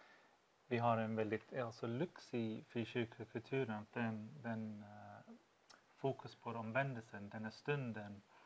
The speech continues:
eh, som för mig var, blev det väldigt dramatisk. Eh, och jag vet inte, alla har en så dramatisk upplevelse, men det är en viktig del. Men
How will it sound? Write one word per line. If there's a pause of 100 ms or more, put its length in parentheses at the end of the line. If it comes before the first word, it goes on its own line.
(380)
eh,
som
för
mig
var,
blev
det
väldigt
dramatisk. (440)
Eh,
och
jag
vet
inte,
alla
har
en
så
dramatisk
upplevelse,
men (340)
det
är
en
viktig
del.
Men